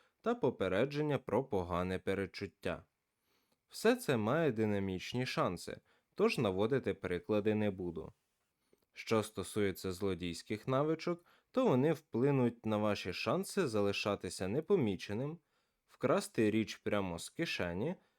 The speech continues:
та відкрити замок відповідним знаряддям. Це все також визначається завдяки динамічним перемінним складності.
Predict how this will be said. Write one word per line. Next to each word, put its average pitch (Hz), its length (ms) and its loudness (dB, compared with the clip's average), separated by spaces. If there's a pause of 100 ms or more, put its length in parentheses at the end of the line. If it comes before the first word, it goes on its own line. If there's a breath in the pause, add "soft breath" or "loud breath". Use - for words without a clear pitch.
(160 soft breath)
та 262 160 2
відкрити 123 560 0
замок 92 420 -2
відповідним 98 720 -2
знаряддям. 92 680 -2 (800)
Це 226 240 2
все 120 300 2
також 120 560 0
визначається 113 800 -2
завдяки 98 580 0
динамічним 104 800 -2
перемінним 90 640 -2
складності. 92 760 -4